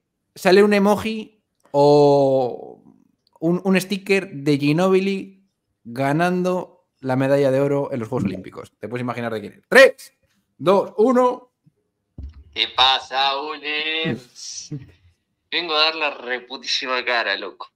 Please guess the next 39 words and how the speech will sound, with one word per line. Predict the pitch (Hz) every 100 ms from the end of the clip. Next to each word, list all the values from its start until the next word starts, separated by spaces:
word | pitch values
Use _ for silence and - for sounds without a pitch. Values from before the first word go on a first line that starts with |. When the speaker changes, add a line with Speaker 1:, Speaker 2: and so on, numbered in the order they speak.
| _ -
Speaker 2:
Vengo | 135 - 151
a | 127
dar |
la | 131
reputísima | - 214 - 339 - - 277
cara | - 139 214
porque | - 107 107 98 85
así | 98 - 113
es, | 127 143 -
siempre | 117 107 104
que | 104 - 101
hay | 107
que | 104
dar | 107
la | 104 110
cara, | 123 120
hay | 107
que |
estar, | 107 107 107 101 104 _ _ _ _
hay | 104 -
que |
estar | _ 101
siempre | - 135 147 143 151 139
y, | 123 104 98 92 _
y | 104
nada. | 113 101 - - - - - - - _ _ _
Quiero | 113 113
decir | 107 - 117 120
que, | 113 107 101
mm, | 101 98 95 _ _ _ _ _ _ _ _ _ _
que | 107
nada, | 113 107 101
que | 101 104
yo, | 117 113 107 104
yo | 110
me | 117
equivoqué | 120 117 113 117
y | 131
pagué | 120 120 127 117 -